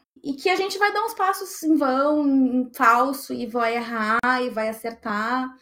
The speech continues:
Mas eu acho que acreditar o que vem pela frente é bem legal. E pode ter muita coisa muito legal. Sempre que eu converso com alguém no Instagram, no WhatsApp, enfim,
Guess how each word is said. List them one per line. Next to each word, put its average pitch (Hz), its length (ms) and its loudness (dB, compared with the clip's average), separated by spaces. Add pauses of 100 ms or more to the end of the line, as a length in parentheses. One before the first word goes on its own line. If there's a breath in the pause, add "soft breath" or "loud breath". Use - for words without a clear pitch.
(180 soft breath)
Mas 254 760 2 (360)
eu 240 160 -2
acho 262 220 0
que 320 80 -2
acreditar 285 1120 0 (340)
o - 80 -16
que - 180 0
vem 262 340 4
pela 277 240 0
frente 247 760 -4
é 220 160 0 (360)
bem 254 240 8
legal. 220 400 -6 (440)
E - 80 -10
pode 247 280 -2
ter 277 60 0
muita 247 320 2
coisa 233 240 -6
muito 220 280 -8
legal. 202 300 -6
Sempre 285 240 -4
que - 40 0
eu 381 80 2
converso 285 300 0
com 285 60 -4
alguém 262 180 0
no 254 60 0
Instagram, 240 560 0
no 220 60 -4
WhatsApp, 208 420 -6
enfim, 214 260 -12